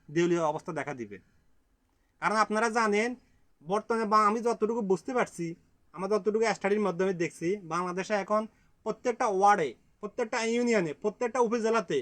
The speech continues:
প্রত্যেকটা স্কুল, কলেজ, ইউনিভার্সিটিতে বিএনপি এখন ছাত্র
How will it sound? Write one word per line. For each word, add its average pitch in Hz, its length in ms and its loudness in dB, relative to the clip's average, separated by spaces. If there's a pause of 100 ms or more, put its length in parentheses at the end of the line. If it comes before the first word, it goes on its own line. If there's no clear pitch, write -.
(280)
প্রত্যেকটা 233 420 -2 (180)
স্কুল, 240 220 -6 (100)
কলেজ, 233 320 4
ইউনিভার্সিটিতে 214 640 0 (400)
বিএনপি 202 320 2 (100)
এখন 175 220 -4
ছাত্র 196 200 -4